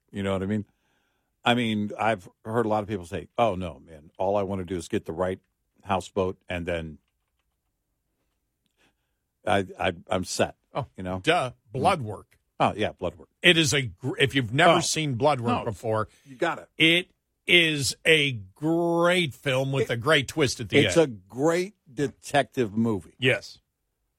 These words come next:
Speaker 2: Yes.
Speaker 1: It is. Uh, and I think I could do it. I mean, you know, it all depends on the property and also where you're at.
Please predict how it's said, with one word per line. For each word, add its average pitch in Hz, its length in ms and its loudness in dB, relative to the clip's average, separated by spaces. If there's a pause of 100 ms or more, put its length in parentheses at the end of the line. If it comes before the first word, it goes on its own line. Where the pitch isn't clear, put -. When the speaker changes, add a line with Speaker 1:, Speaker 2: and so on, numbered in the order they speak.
(200)
Speaker 2:
Yes. - 300 -20 (440)
Speaker 1:
It 113 160 2
is. 101 440 -4
Uh, 120 500 2 (500)
and 143 480 0 (480)
I 175 160 2
think 233 720 -2
I 139 160 -2
could 127 200 -8
do 135 200 -2
it. 110 80 -2
I 151 80 -4
mean, 139 420 -4
you 170 80 -6
know, 120 180 -2
it 127 60 -6 (160)
all 117 140 -4
depends 107 340 -6
on 98 140 -6
the 78 140 -18 (760)
property 127 380 2
and 98 100 -2
also 107 240 -4
where 85 220 -4
you're 78 260 -10
at. 107 220 -4